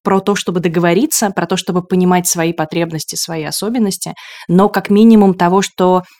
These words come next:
дети не травмируются, я абсолютно убеждён, от того, что видят родителей радующимися своему телу, принимающими своё тело, не скрывающими каких-то своих телесных особенностей.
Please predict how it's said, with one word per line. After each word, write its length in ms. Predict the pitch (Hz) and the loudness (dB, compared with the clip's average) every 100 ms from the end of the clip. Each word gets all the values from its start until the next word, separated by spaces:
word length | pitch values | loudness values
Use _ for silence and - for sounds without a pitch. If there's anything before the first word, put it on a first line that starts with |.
| _ | _
дети 360 | 160 190 220 208 | 0 2 2 4
не 140 | 202 | 4
травмируются, 720 | 202 180 175 202 254 214 - 165 | 2 0 2 4 4 2 0 -2
я 180 | 165 | 0
абсолютно 480 | 156 - 170 180 175 | 0 -2 -2 -2 -4
убеждён, 460 | 156 160 156 151 139 | -10 -10 -8 -8 -8
от 80 | - | -8
того, 220 | 156 190 | -6 -6
что 180 | - 170 | -6 -2
видят 300 | 190 190 165 | -2 -2 -4
родителей 720 | 156 175 190 185 180 170 170 - - | -4 -4 -4 -2 0 0 0 -10 -10
радующимися 1040 | - 180 185 185 175 - 165 156 - 147 156 | 0 2 2 2 2 0 -2 -4 -4 -4 -8
своему 400 | - - 156 170 | -8 -6 -4 -2
телу, 460 | 220 - 170 151 147 - | 0 0 -2 -2 -6 -4
принимающими 720 | 175 180 170 170 170 170 160 | 0 0 0 0 -2 -4 -4
своё 280 | - 160 | -4 -4
тело, 340 | 160 - 160 156 | -8 -6 -6 -4
не 160 | 160 | -4
скрывающими 760 | 175 - 170 165 180 170 - 165 | -4 -2 -2 0 2 0 -2 -6
каких-то 380 | 165 - 175 - | -8 -12 -14 -8
своих 480 | - 165 156 180 - - - - | -6 -2 -2 -2 -4 -16 -20 -10
телесных 440 | - 165 180 202 208 | -4 -2 -2 -2 -2
особенностей. 800 | 202 180 160 151 156 - 160 | -2 -4 -4 -8 -8 -8 -10